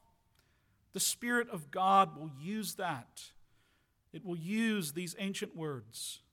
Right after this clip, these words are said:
these ancient prayers to transform you, to make you like unto His Son, Jesus Christ. For He prays the Psalms, all of them.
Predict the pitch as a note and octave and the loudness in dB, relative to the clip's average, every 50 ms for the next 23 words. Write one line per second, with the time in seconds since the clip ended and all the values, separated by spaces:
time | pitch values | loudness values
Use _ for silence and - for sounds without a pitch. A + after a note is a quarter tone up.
0 | _ _ _ _ _ _ _ _ _ _ _ _ _ _ _ _ _ - D#3+ D#3+ | _ _ _ _ _ _ _ _ _ _ _ _ _ _ _ _ _ -10 -8 -8
1 | D#3+ - G3+ G3 F#3+ F#3+ - F#3+ - - - - F3+ D#3+ C#3+ B2+ A2+ A2 A2 - | -6 -4 -2 -2 -2 -2 -4 -8 -10 -10 -8 -4 -4 -4 -4 -4 -8 -12 -14 -16
2 | - - D#3+ D3+ - - - - F3+ E3+ E3 D#3+ - - - E3 D#3 D3 C3 A2+ | -16 -16 -16 -16 -14 -12 -10 -6 -4 -4 -4 -6 -6 -8 -10 -8 -8 -8 -8 -10
3 | G#2 G2+ - _ _ _ _ _ _ _ _ _ _ _ _ _ _ _ _ _ | -14 -18 -20 _ _ _ _ _ _ _ _ _ _ _ _ _ _ _ _ _
4 | _ _ _ _ _ _ - E3+ D3+ D#3+ F#3 F#3+ F#3+ G3 - G3+ F3+ D3+ D3+ E3 | _ _ _ _ _ _ -10 -8 -4 -2 -2 -2 -2 -4 -8 -10 -10 -8 -4 -4
5 | E3+ F3 E3 E3 - - - F3 D#3+ D#3 - D3+ B2 D3 C#3 - - - - - | -2 -2 -2 -4 -8 -14 -14 -12 -12 -12 -12 -14 -14 -12 -10 -8 -6 -6 -6 -8
6 | C#3+ A#2+ G#2 G2 F#2 - _ _ _ _ _ _ _ _ _ _ _ _ - - | -10 -12 -12 -16 -18 -20 _ _ _ _ _ _ _ _ _ _ _ _ -18 -14
7 | C#3+ C#3 - - B2+ - - - - - C3 A2+ G#2+ - - - - - - - | -12 -12 -12 -10 -10 -12 -12 -12 -10 -10 -10 -10 -10 -12 -12 -10 -10 -12 -12 -16
8 | - _ _ - - - - - - _ _ _ _ _ _ _ - - D3+ - | -20 _ _ -20 -20 -20 -20 -20 -20 _ _ _ _ _ _ _ -14 -12 -12 -12
9 | - - G#3+ G#3+ G3+ F3 B2+ G#2 F#2 F#2+ - _ _ _ _ - - F#3 D#3+ D#3 | -10 -8 -6 -4 -4 -4 -4 -6 -10 -16 -20 _ _ _ _ -12 -8 -4 -2 -2
10 | C#3 A#2+ A#2 A#2+ - - - - - - _ _ _ _ - - - - A3+ G3+ | -2 -4 -6 -8 -10 -10 -10 -10 -12 -16 _ _ _ _ -12 -10 -8 -6 -6 -6
11 | D3+ A#2 G2+ F#2+ F2+ - - - - - - _ _ _ _ _ _ _ _ _ | -6 -6 -8 -12 -16 -14 -14 -14 -14 -14 -16 _ _ _ _ _ _ _ _ _
12 | _ _ _ _ _ _ - E3 E3 D#3 C3 A2+ - - - | _ _ _ _ _ _ -8 -6 -6 -6 -6 -10 -16 -20 -20